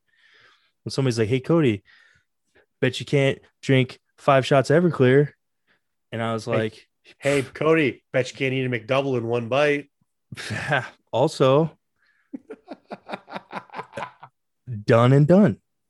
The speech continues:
Speaker 1: Uh, both regrettable decisions immediately after doing both of those. My point is, I have been through the trials and tribulations, and I'm here to shepherd you through.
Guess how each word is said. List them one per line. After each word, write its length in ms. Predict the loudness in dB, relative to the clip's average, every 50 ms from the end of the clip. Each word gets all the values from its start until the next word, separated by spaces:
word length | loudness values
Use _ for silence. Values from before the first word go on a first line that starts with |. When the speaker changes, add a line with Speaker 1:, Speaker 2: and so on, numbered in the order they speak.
| _ _ _ _ _ _ _ _ _ -6
Speaker 1:
Uh, 260 | -2 0 0 0 -2
both 640 | -4 -6 -12 -14 -6 0 2 4 6 4 4 4 2
regrettable 580 | 2 4 6 8 8 8 8 6 6 4 4 6
decisions 580 | 4 2 4 4 4 6 6 4 2 2 0
immediately 600 | -2 -2 0 0 2 4 4 4 6 6 6 6
after 280 | 6 4 2 0 -2 0
doing 280 | 2 4 4 4 4
both 260 | 4 6 4 4 6 4
of 100 | 0 0
those. 200 | 0 -2 -4 -8 _ _ _ _ _ _ _ -14 -12 -8
My 300 | -6 -2 -2 0 0 0
point 500 | -2 0 2 4 6 6 6 4 2 0 0
is, 180 | 0 2 2 4
I 200 | 4 4 4 4
have 360 | 4 2 2 2 0 0 0
been 440 | 0 2 2 2 2 2 0 -2 -6 _ _ _ _ _ _ _
through 180 | 0 0 0
the 80 | 0 0
trials 380 | -2 -2 0 2 2 2 2
and 80 | 0 0
tribulations, 720 | -2 -2 0 0 2 2 2 0 -2 -4 -6 -6 -6 -6
and 120 | -6 -4 -2
I'm 200 | 0 0 0 0
here 220 | 2 2 2 0
to 80 | -2 -2
shepherd 320 | -2 -2 0 2 2 2
you 80 | 2 4
through. 300 | 6 6 6 4 4